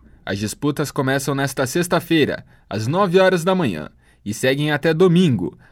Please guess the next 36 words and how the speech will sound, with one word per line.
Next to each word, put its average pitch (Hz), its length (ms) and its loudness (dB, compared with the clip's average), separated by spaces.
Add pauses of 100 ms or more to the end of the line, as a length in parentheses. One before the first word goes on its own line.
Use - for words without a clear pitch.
às 120 220 -2
duas 190 400 6
horas 190 200 2
da 185 120 4
tarde. 87 520 -6 (280)
A - 80 -10
competição, 175 680 -2 (160)
a - 80 -6
maior 147 400 4
da 107 120 -2
modalidade 104 580 0
no 123 100 -2
Brasil, 160 540 0 (180)
homenageia 131 520 2
Ilona 180 260 2
Pilker, 180 540 -4 (200)
professora 131 540 -2
húngara 180 380 2
responsável 170 840 0
por 185 180 0
trazer 180 460 0
a 185 60 2
ginástica 175 500 -2
rítmica 185 560 -2
para 185 320 0
o 196 40 0
país 190 360 0
no 202 80 -2
final 185 300 -2
da 190 100 0
década 185 340 0
de 156 160 0
mil 175 280 2
novecentos 202 580 -2
e 196 80 -4
cinquenta. 101 580 -8